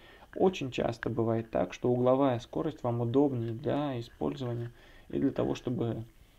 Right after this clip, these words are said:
э, найти всякие интересные штуки. Да? Ну вот такие вещи вкратце я вам расскажу, чтобы вы знали, как пользоваться угловыми скоростями, периодами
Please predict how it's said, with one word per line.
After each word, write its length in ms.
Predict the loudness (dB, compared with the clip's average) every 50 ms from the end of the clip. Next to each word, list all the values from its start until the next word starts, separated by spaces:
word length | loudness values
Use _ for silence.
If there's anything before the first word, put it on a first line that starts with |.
| -20 -18 -8
э, 260 | -4 -4 -2 -2 -4
найти 340 | -4 -4 -4 -4 -2 -2 -4
всякие 360 | -4 -4 -6 -6 -6 -8 -10
интересные 460 | -8 -6 -6 -6 -6 -6 -8 -10 -10 -10
штуки. 360 | -10 -12 -12 -12 -12 -20 -20 -20 -20 -20 _ _ _ _ _ _ _ _ _ _ _ _ -20 -20 -20 -20 -20 -20 -16 -10
Да? 280 | -6 -6 -4 -6 -6 -10 -16 -20 -18 -18 -18 -20 -20 -20 -8 -2
Ну 160 | 0 2 4
вот 220 | 4 2 2 2
такие 640 | 0 0 0 0 -4 -2 0 2 2 2 0 -2 -4 -8 -14 -20 -20 -20 -16 -8 -6
вещи 640 | 2 4 4 4 4 0 -4 -8 -6 -6 -6 -8 -8 -12 -20 -20 -20 -20 -20 _
вкратце 540 | -12 -6 -2 -2 0 0 -2 -4 -2 -2
я 80 | 0 0
вам 120 | 0 0
расскажу, 540 | -2 -4 -6 -4 -2 -2 -2 0 -2 -6 -8 -8 -12 -20 -20 -20 -20 -20 -20 -20 -20
чтобы 380 | -16 -6 -4 -2 2 2 2
вы 180 | 2 2 0 0
знали, 360 | 0 -2 -2 -4 -4 -4 -6 -8
как 300 | -4 -4 -6 -6 -6 -10
пользоваться 840 | -4 -2 -2 0 0 -2 -6 -8 -8 -10 -10 -14 -10 -8 -8 -6 -4
угловыми 460 | -4 -2 0 0 0 0 0 -2 -4
скоростями, 840 | -6 -8 -8 -6 -6 -6 -6 -8 -8 -6 -4 -4 -4 -4 -6 -8 -6 -4
периодами 760 | -4 -2 -2 -2 -2 -2 -4 -4 -4 -6 -6 -6 -8 -10